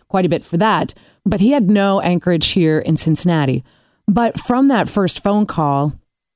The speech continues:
I stayed in touch with him. And I, I remember we went and we shot all these harness tracks. And this is back before we even had digital photography. I had to print out all my things and tape them in folders and then sh-,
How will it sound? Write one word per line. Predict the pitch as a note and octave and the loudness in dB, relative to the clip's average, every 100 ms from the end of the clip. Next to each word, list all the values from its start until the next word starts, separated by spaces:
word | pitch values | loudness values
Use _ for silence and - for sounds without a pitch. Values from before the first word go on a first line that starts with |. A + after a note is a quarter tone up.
| _ - - | _ -14 -4
I | F#3 | -2
stayed | - G#3 | 0 2
in | G#3 | 2
touch | F3 G#3 - | 0 -2 0
with | F#3+ | -2
him. | D#3 D3 C#3 C#3+ _ _ _ - | 0 0 -2 -4 _ _ _ -4
And | F#3+ | -2
I, | F#3+ F#3+ | 0 0
I | - G3 | 0 2
remember | G#3 G#3+ A3 G#3 | 2 2 2 2
we | G3 | 2
went | F#3 G#3+ G#3+ | 2 0 0
and | F3+ | 0
we | E3+ | 0
shot | - G#3 G#3+ | 0 0 0
all | F#3 | 0
these | F3+ E3+ | 0 0
harness | G#3 G#3+ G3+ | 0 0 0
tracks. | - G3+ G3 - | 0 -2 0 0
And | F#3 | 0
this | A3 | 0
is | E3+ | 0
back | F#3+ F#3 | 0 -2
before | F#3 - F3+ | -2 -2 0
we | E3+ | 2
even | E3 E3+ | 2 0
had | D#3+ D3 - _ _ _ - | 0 -2 -6 _ _ _ -4
digital | E3+ D3+ D#3 | -2 0 -2
photography. | F#3 - C#3 C#3 D3+ F#3+ | -2 -2 -2 -2 -2 0
I | E3+ | 0
had | E3 | 0
to | C#3 | -4
print | - D#3+ E3+ | -4 -2 0
out | E3 | 0
all | - D#3+ | 0 -2
my | D#3+ | -2
things | - D#3+ D#3 D3+ | 0 0 0 0
and | C#3+ | -2
tape | D#3+ D#3+ - | -2 -2 0
them | E3 | 0
in | D#3 | 0
folders | - D3 D3 D#3 D#3 | 0 0 0 0 0
and | C#3+ | -2
then | D3 C#3+ | 0 -2
sh-, | - | -4